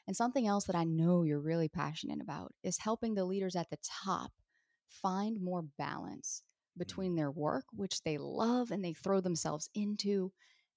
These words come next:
Speaker 1: and their lives, which are also important to them but which sometimes don't always come as the top priority. So how do you specifically help these leaders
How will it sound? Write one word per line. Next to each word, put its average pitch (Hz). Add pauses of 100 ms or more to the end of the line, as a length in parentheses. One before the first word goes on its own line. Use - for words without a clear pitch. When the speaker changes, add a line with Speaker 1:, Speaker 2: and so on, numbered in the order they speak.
Speaker 1:
and 208
their 180
lives, 175
which 208
are 208
also 247
important 160
to 156
them 143 (500)
but 202
which 202
sometimes 233 (160)
don't 185
always 160
come 156 (280)
as 160
the 151
top -
priority. - (540)
So 247
how 269 (120)
do 185
you 190 (120)
specifically 185
help 143
these 175
leaders 165